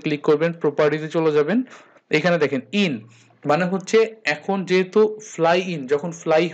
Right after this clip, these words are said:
হবে, যখন ফ্লাই হচ্ছে মানে যখন শুরু হচ্ছে তখন কিভাবে হবে, কোন স্টাইলে হবে, তারপরে, আহ, টেক্সট কি লেফট থেকে রাইটে যাবে না রাইট থেকে লেফটে যাবে, এই সকল বিষয়গুলা,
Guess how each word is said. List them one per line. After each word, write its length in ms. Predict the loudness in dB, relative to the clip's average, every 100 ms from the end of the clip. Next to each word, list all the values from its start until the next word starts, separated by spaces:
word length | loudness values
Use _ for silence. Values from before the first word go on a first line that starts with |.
| -4
হবে, 200 | -4 -6 -12 -20 _ _ 0
যখন 200 | 0 -2 -6
ফ্লাই 260 | 0 2 2 0
হচ্ছে 280 | -4 -4 -12 -6
মানে 160 | -4 0 -2 -4 -20 -12 -2
যখন 180 | 0 -2 -2
শুরু 160 | 0 2
হচ্ছে 220 | 0 -2 -6 0
তখন 240 | 0 2 0 0
কিভাবে 280 | 0 2 2
হবে, 140 | 2 0 -2
কোন 120 | -2 -2 0
স্টাইলে 320 | 2 2 2 2
হবে, 200 | 2 2 0 -16 -12 -2
তারপরে, 500 | 0 2 4 4 6 4
আহ, 440 | 0 -6 -2 2 2 0
টেক্সট 240 | -2 -2 -8
কি 120 | -4 -2 0
লেফট 200 | -2 -2
থেকে 140 | -2 2 4
রাইটে 200 | 2 0
যাবে 140 | 0 0
না 60 | 0
রাইট 220 | 2 0 0
থেকে 120 | -2 2
লেফটে 220 | 0 0 0
যাবে, 140 | 0 0 0
এই 80 | -2 -2
সকল 260 | -2 -2 -2 -2
বিষয়গুলা, 420 | -2 -2 2